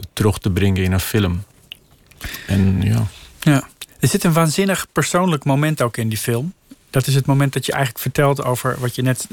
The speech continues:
Speaker 2: al zei, over je eigen grootvader die
Speaker 1: Ja.
Speaker 2: daar in die streek vermoord is.
Speaker 1: Ja.
Speaker 2: Ehm, het viel me op dat je het filmde zonder jezelf in beeld te nemen. Als,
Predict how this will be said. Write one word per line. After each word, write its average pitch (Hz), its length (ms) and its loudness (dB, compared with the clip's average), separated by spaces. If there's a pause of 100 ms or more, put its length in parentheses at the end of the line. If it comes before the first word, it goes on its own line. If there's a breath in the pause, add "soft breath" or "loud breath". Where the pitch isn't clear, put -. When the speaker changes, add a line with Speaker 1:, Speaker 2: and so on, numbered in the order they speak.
(100)
Speaker 2:
al 123 160 2
zei, 120 320 0
over 123 280 -2
je 117 120 -2
eigen 127 360 0
grootvader 131 600 0
die 123 260 -4 (120)
Speaker 1:
Ja. 123 100 0
Speaker 2:
daar 127 260 2
in 127 100 2
die 127 100 -2
streek 139 360 0
vermoord 127 440 0
is. - 340 -6
Speaker 1:
Ja. 107 180 -2 (280)
Speaker 2:
Ehm, 117 440 0 (480 soft breath)
het - 180 -2
viel 160 40 6
me 151 60 2
op 160 140 -2
dat 147 180 -2
je 139 220 2 (120)
het 127 100 -8 (100)
filmde 170 540 0
zonder 156 340 0
jezelf 139 380 0
in 127 100 0
beeld 135 260 0
te - 80 -4
nemen. 165 400 0 (600)
Als, 131 300 -2